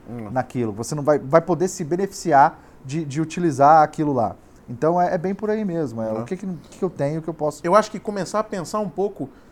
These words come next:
Speaker 1: fora do padrão que você está acostumado. Eu acho que esse é o grande negócio. É, esquece servidor, esquece gestão de tudo isso, esquece algumas coisas e v-,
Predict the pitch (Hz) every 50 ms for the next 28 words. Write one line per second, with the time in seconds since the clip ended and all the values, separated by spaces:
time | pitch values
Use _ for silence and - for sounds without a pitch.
0 | - - - - - - - - 196 208 226 226 220 202 180 170 214 196 - -
1 | 202 175 147 160 180 202 220 196 - 185 180 170 - 185 185 180 - - 170 165
2 | - - - - 131 98 90 90 113 123 120 - - - 147 151 151 - 165 139
3 | 117 104 117 123 123 113 107 104 101 92 92 87 78 - - - 104 101 98 -
4 | - - - - - - - - - - - 220 220 - - - - 151 131 113
5 | 87 76 80 87 95 95 92 85 - - - - 143 147 147 - 135 113 107 123
6 | 117 - - - - - 117 123 113 98 101 - - - 113 98 92 90 85 85
7 | 90 98 95 - - - - - - 160 170 165 - 160 131 131 123 120 113 95
8 | - - - 147 147 131 - - - - - - - - - - 160 135 139